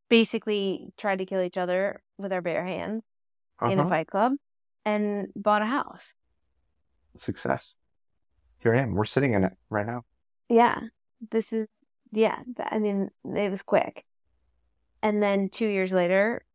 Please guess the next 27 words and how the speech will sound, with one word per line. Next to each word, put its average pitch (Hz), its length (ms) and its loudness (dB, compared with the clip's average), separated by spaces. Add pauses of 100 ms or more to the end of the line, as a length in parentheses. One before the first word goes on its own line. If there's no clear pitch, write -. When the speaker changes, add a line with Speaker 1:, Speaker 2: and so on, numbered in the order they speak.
(260)
Speaker 1:
now 185 260 -2
we're 180 100 -2
married 214 380 -2 (600)
and 185 320 -4 (220)
have - 160 -4
a 190 40 -14
podcast. 240 460 0 (1200)
Yeah. 262 280 2 (200)
Speaker 2:
Here 90 200 -4
we 92 120 -4
are. 110 220 -12 (220)
Speaker 1:
So - 180 4
we 294 120 6
spent 330 500 2 (120)
basically 240 640 8
the 190 120 2
first, 208 640 2
what, - 220 -2 (640)
six 208 260 -6 (100)
months 190 380 -2
of 233 60 -4
our 233 160 2
relationship 226 640 0 (340)
in 190 560 -4 (340)
just - 240 -8
kind 214 180 0
of 190 100 -2